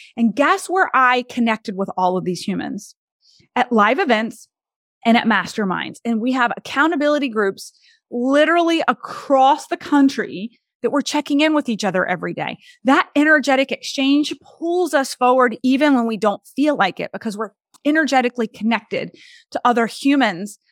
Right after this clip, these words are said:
that are in our same shoes. We're no longer in a silo, right? Okay, so that was pillar number one at the event. Number two is life, okay? Before we even get into business,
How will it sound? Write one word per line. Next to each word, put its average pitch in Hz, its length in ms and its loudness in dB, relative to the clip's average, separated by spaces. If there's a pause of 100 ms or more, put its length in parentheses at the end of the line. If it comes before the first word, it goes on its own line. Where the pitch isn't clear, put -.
(120)
that 247 100 4
are 247 220 2
in 285 100 0
our 262 120 2
same 233 280 -4
shoes. 214 500 -4
We're 220 120 0
no 233 120 4
longer 240 380 2
in 214 80 -2
a 190 60 -6
silo, 175 640 -8 (160)
right? 214 380 -4 (280)
Okay, 302 220 2 (180)
so - 140 -2
that 285 180 4
was 453 160 4
pillar 349 320 4
number 269 300 6
one 208 360 2
at - 200 -2
the 202 120 -4
event. 185 360 -2
Number 349 300 4 (160)
two 226 440 2 (380)
is 302 300 2 (100)
life, 233 720 0 (160)
okay? 254 360 2
Before 277 340 2
we 403 100 4
even 285 300 0
get 285 100 2
into 254 180 2
business, 226 720 -2